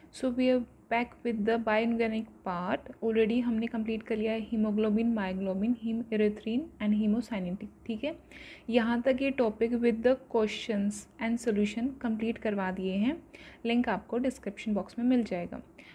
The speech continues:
तो आज जो हम टॉपिक स्टार्ट कर रहे हैं, that is cytochromes, ठीक है? cytochromes के कुछ पॉइंट हम देखते हैं। First is that they found in both the plants and animals, right? Next, they act as a electron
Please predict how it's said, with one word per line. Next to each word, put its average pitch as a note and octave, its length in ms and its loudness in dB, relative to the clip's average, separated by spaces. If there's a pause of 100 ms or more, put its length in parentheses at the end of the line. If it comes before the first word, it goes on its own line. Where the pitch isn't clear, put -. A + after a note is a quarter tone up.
(140)
तो - 60 2
आज B3+ 200 6
जो D4 140 2
हम D#4 60 0
टॉपिक C#4 300 2
स्टार्ट A3 340 -2
कर G#3+ 180 -2
रहे G3+ 160 0
हैं, A3 260 0
that G3+ 220 0
is - 320 -4
cytochromes, B3 1000 -2
ठीक G#3 200 -2
है? C4 140 -4 (440)
cytochromes B3 520 2
के B3+ 100 -8
कुछ B3 180 -4
पॉइंट A3 340 -2
हम A#3 200 2
देखते F#3+ 320 -2
हैं। A#3+ 160 -2 (160)
First B3 360 0
is G#3+ 320 4
that G#3 180 0 (260)
they C#4 160 2 (160)
found A3 400 2
in G#3+ 180 6
both G3+ 280 4
the A3+ 100 0 (120)
plants G3+ 380 -2
and A3 100 -8 (100)
animals, F3+ 360 -4 (200)
right? A#3 180 0 (640)
Next, A3+ 340 -4
they B3 160 4
act A#3 240 2
as A#3+ 140 4
a B3 120 6
electron B3 340 2